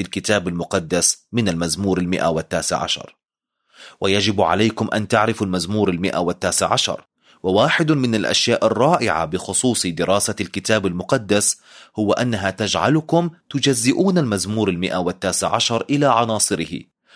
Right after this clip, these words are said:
وهو مزمور طويل مؤلف من مائة وست وسبعين آية، وكل آية تتحدث عن الكتاب المقدس باستثناء الآية الأخيرة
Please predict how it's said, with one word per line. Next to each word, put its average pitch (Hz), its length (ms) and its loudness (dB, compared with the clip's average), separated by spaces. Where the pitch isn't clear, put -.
وهو 101 280 2
مزمور 113 520 2
طويل 107 400 2
مؤلف 107 600 2
من 87 600 -2
مائة 113 460 0
وست 104 460 -2
وسبعين 95 500 -2
آية، 80 500 -4
وكل 170 480 2
آية 151 240 4
تتحدث 139 640 -2
عن 117 280 2
الكتاب 113 500 0
المقدس 98 760 0
باستثناء 110 680 -2
الآية 175 420 2
الأخيرة 90 640 2